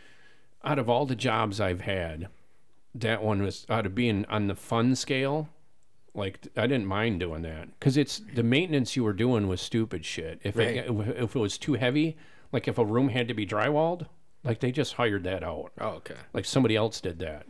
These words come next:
Speaker 1: You didn't,
Speaker 2: Right.
Speaker 1: you weren't, you know, 'cause you kept up on all the stupid shit, scratching.
Speaker 2: Right.
Speaker 1: You know, you had touch-up things for the stain. You fixed
Speaker 2: Yep.
Speaker 1: the T Vs. You replaced the batteries.
Speaker 2: Right.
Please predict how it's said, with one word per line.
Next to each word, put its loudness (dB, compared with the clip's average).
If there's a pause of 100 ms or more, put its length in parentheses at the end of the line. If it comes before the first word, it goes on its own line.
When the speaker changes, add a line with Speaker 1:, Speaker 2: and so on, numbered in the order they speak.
Speaker 1:
You -2
didn't, 2
Speaker 2:
Right. 0
Speaker 1:
you 6
weren't, 4 (100)
you 0
know, 0
'cause 0
you 2
kept -4
up -2
on 0
all 0
the -2
stupid -2
shit, -8
scratching. -2 (140)
Speaker 2:
Right. -6 (120)
Speaker 1:
You -2
know, 0
you 0
had -6
touch-up -4
things 0
for -4
the -4
stain. 2
You 2
fixed -2
Speaker 2:
Yep. -2
Speaker 1:
the -10
T 4
Vs. 0
You 0
replaced -2
the 0
batteries. 2 (160)
Speaker 2:
Right. -6